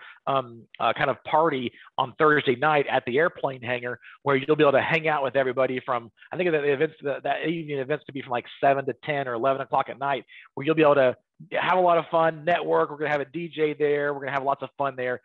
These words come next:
Um, and I want, and I, and that's one of the things I wanted that to be, is it's something that where we are, you can just, it's just let loose a little bit and enjoy each other and really start to create some connections and deep relationships at an event like that. All right.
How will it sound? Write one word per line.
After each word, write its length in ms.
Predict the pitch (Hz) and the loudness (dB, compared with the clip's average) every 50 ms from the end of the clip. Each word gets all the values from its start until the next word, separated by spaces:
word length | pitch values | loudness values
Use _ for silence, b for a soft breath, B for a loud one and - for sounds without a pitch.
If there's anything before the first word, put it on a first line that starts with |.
| B B B B - | B B B B -10
Um, 180 | - 117 113 117 | -6 -4 -4 -2
and 40 | 123 | -2
I 60 | 120 | 0
want, 280 | 123 135 135 131 123 123 - | 2 4 4 4 2 0 -6
and 80 | 127 123 | -6 -4
I, 80 | 120 | -4
and 160 | 120 117 127 127 | -4 -4 -2 -2
that's 180 | 131 135 - - | -2 -4 -4 -4
one 120 | 147 156 | -6 -6
of 60 | 147 | -6
the 60 | 131 | -6
things 160 | 117 151 147 131 | -8 -6 -2 0
I 40 | 131 | 0
wanted 280 | 127 127 131 139 139 | 0 2 0 0 0
that 100 | 131 123 - | 0 -2 -4
to 60 | 123 | -4
be, 180 | 120 147 156 143 | -4 -2 0 0
is 100 | 131 120 | -2 -2
it's 100 | 131 - | -4 -6
something 200 | 196 185 185 170 | -4 -4 -2 -2
that 180 | 156 139 - b b b b b | -2 -2 -4 b b b b b
where 240 | - 147 156 151 147 | -2 2 4 4 4
we 200 | 147 147 147 143 | 2 0 -2 -2
are, 60 | 143 | -2
you 80 | 143 131 | -2 -4
can 100 | - 143 | -8 -8
just, 180 | 135 131 123 - - | -6 -6 -6 -6 -8
it's 200 | 143 139 117 - | -8 -8 -6 -6
just 160 | 139 120 - - | -8 -10 -6 0
let 180 | 147 185 208 - | 4 4 4 4
loose 200 | 175 175 170 151 156 | 4 2 2 2 0
a 40 | |
little 200 | 160 156 160 156 | 0 2 2 0
bit 320 | 143 135 156 151 151 151 147 | 0 2 0 2 2 2 -2
and 100 | 135 120 | -6 -12
enjoy 340 | 117 123 113 160 170 170 160 | -12 -12 -6 -4 -2 -2 -2
each 160 | 151 - 165 | -2 -2 -2
other 220 | 147 143 147 143 B B B B B - | 0 0 0 -2 B B B B B -10
and 200 | 147 139 127 135 | -10 -8 -2 2
really 180 | 151 160 156 | 4 4 4
start 160 | - - 151 139 | 4 2 -2 -4
to 60 | 131 | -4
create 220 | - - 151 147 - - | -6 -4 -4 -4 -4 -8
some 80 | 135 120 | -18 -14
connections 400 | - 135 131 139 135 - 139 127 | -10 -4 -4 -4 -4 -4 -8 -12
and 100 | 131 123 | -12 -12
deep 180 | 117 143 123 - | -10 -12 -12 -6
relationships 580 | - 123 120 123 117 - 127 - - 120 107 - | -2 0 2 2 2 0 -4 -6 -6 -6 -2 0
at 100 | 113 113 | 0 0
an 80 | 107 | 0
event 260 | 104 95 95 110 - - | -4 -8 -8 -8 -8 -8
like 180 | - 80 64 - - | -8 -8 -8 -4 -4
that. 200 | - - - - _ _ _ _ _ _ _ _ _ _ _ _ _ B B B B B B B B B B - | -4 -4 -4 -6 _ _ _ _ _ _ _ _ _ _ _ _ _ B B B B B B B B B B 2
All 100 | 208 190 | 4 4
right. 160 | 139 - - | 4 4 0